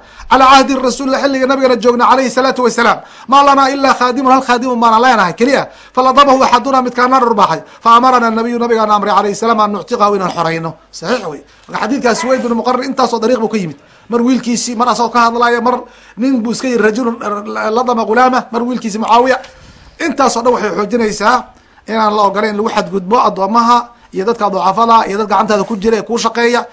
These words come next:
Intaba. Kii addoonka ahaa ee laheed eed mulkinaysay, haddaad rabto aad iibin kartay, qof siin jirtay, siin kartay, ku, ku, la dhexlayay.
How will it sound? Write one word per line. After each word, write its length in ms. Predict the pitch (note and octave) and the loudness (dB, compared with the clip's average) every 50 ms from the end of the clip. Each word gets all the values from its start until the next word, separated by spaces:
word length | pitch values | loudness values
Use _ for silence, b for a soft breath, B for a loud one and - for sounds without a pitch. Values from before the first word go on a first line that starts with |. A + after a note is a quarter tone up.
| B B B B - | B B B B -2
Intaba. 360 | D#4 C#4 - G#3 E3 C#3 - - _ b b b b b b b b | -2 0 0 -2 -4 -4 -6 -12 _ b b b b b b b b
Kii 160 | - A#3 B3 | -2 0 2
addoonka 360 | A#3+ A#3 A#3 C4 B3+ A3 A3+ A3 | 2 4 4 4 4 4 4 2
ahaa 120 | A3 A#3 | 4 4
ee 100 | A#3 A3+ | 2 0
laheed 340 | G#3+ A3 G3+ G#3+ A#3+ B3 A#3+ | 0 0 0 0 0 2 2
eed 120 | A3+ G#3+ | 2 2
mulkinaysay, 500 | G#3 G#3 F#3+ - C4 A#3+ A#3 A3 G3 A#3 | 0 -4 -4 -4 -4 -2 -2 0 0 0
haddaad 200 | A3 G#3+ B3 B3 A#3 | 0 0 0 0 0
rabto 140 | A3 A3 | -2 -2
aad 120 | G#3+ G#3+ G#3+ | -4 -6 -4
iibin 280 | G#3 G#3+ A3+ B3+ B3+ | -4 -4 -2 -2 -2
kartay, 260 | - A#3 A3+ - A#3+ A#3 | 0 0 0 2 2 0
qof 140 | A#3 B3 A3+ | 0 0 -4
siin 280 | - - A#3 A#3 A#3 - | -4 -4 -6 -4 -6 -4
jirtay, 380 | A#3 A3+ A3+ B3 B3 A3+ - - B B B | -6 -8 -4 -4 -6 -6 -6 -12 B B B
siin 220 | - - C4 A#3+ | -10 -8 -6 -4
kartay, 240 | A3 A3+ - A#3+ G#3+ | -4 -2 0 0 -2
ku, 120 | - G#3+ - - - B B B B B B | -2 -4 -12 -12 -18 B B B B B B
ku, 100 | B - | B -8
la 280 | - A3 A3 G#3+ G#3+ A3+ | -6 -4 -2 -2 -2 0
dhexlayay. 420 | A#3+ C#4 - A#3+ A3 F#3 D#3 C#3+ | 0 0 0 2 0 0 -2 -4